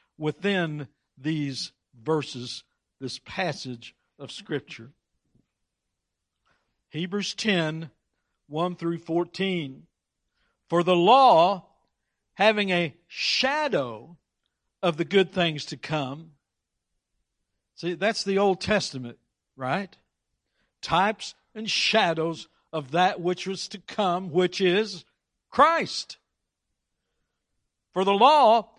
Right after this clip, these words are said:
having a shadow of the good things to come, and not the very image of the things, can never, with these same sacrifices which they offer continually year by year, make those who approach perfect."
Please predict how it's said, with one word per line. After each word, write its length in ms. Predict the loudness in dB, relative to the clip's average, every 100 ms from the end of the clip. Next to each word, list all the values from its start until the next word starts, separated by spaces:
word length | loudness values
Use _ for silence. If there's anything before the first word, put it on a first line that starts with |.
| _ -2
having 300 | 0 0 -2
a 200 | -2 -6 _
shadow 840 | -6 -2 4 6 6 4 2 0 -2
of 200 | -2 -2
the 80 |
good 260 | 0 0 0
things 300 | -2 -4 -4
to 120 | -10
come, 480 | -4 0 2 0 -4 -14 -8
and 180 | -2
not 260 | 4 4 4
the 80 | 0
very 460 | 4 4 4 2 -2
image 480 | 2 2 2 -2 2
of 160 | 2 0
the 100 | -4
things, 640 | -2 -2 -2 -6 -8 -12 _ _ _ 0
can 460 | 2 2 -4 2
never, 580 | 4 4 2 -8 -10 -12 _ _ _
with 220 | -8 -6 -4
these 320 | -4 -2 -2
same 300 | 0 0 -4
sacrifices 920 | 0 2 2 -2 -2 0 0 -4 -6
which 220 | -4 -4
they 140 | -4 0
offer 420 | 4 4 4 -6
continually 840 | -6 -8 -6 -4 -4 0 0 0
year 360 | -2 0 0 0
by 280 | 2 4 4
year, 500 | 0 0 2 2 -2 -10 _
make 360 | -6 -4 -4 0
those 400 | 4 6 4 0
who 180 | -2 -2
approach 640 | -2 0 0 0 -4 -12 _ _ _ _
perfect." 600 | 2 2 2 -8 -16 -20